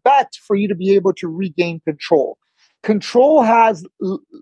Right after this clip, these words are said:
layers of detail or layers of awareness or layers of consciousness that I discussed that go far beyond the simple strength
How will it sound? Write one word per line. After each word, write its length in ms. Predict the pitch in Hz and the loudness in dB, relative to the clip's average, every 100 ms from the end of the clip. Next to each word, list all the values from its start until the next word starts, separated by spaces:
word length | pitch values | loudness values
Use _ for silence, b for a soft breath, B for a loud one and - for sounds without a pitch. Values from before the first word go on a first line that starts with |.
| - | -12
layers 560 | - 185 233 269 233 | -2 0 2 2 2
of 140 | 180 131 | 0 -2
detail 460 | 208 226 180 143 | -6 -4 -2 -2
or 260 | 117 160 165 | 0 -2 0
layers 380 | 170 226 254 196 | 2 2 2 2
of 120 | 170 | 2
awareness 540 | 160 175 214 180 139 | 2 4 2 0 -4
or 80 | 160 | -2
layers 360 | 160 208 233 160 | 2 2 2 0
of 80 | - | -6
consciousness 720 | - 202 220 175 - 139 - | -2 0 0 -4 -10 -14 -6
that 100 | 165 | 0
I 120 | 160 151 | 0 0
discussed 560 | 143 - 185 156 - _ _ _ _ 175 | -6 -4 0 0 -2 _ _ _ _ -2
that 180 | 190 | -2
go 220 | 175 254 247 | 0 -2 -2
far 480 | - - 240 277 | -6 0 2 2
beyond 640 | 214 202 180 220 240 190 165 | 0 -2 0 2 2 0 -4
the 80 | 165 | -10
simple 440 | - 226 214 185 | -6 -6 -4 -4
strength 760 | - - - - 190 220 240 | -6 -10 -10 -12 -4 -2 -2